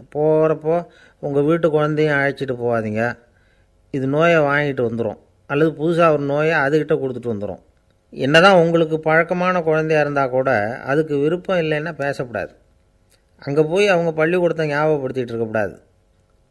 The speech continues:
நோயில இருக்கிறப்ப ஸ்கூலை பத்தி பேச அது விரும்பாது.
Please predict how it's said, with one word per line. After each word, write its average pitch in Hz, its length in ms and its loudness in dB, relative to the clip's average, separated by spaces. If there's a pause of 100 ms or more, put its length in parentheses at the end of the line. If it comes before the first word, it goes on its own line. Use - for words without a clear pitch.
(140)
நோயில 185 400 4
இருக்கிறப்ப 160 400 2 (300)
ஸ்கூலை 190 440 2
பத்தி 160 240 -4
பேச 151 320 -2
அது 123 140 -2
விரும்பாது. 113 500 -4